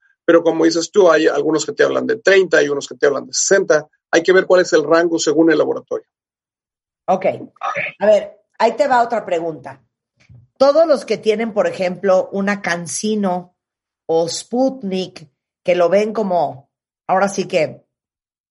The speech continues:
Speaker 2: de segundona, están súper preocupados y dicen,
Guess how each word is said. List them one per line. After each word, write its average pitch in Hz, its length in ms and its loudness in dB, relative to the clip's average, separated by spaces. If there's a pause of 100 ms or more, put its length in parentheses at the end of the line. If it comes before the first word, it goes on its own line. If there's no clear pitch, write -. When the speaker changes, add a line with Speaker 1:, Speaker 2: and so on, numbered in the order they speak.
(420)
Speaker 2:
de 185 140 -4
segundona, 208 880 0 (640)
están 220 340 2
súper 226 280 -4
preocupados 202 680 -2
y 208 60 -4
dicen, 196 500 -2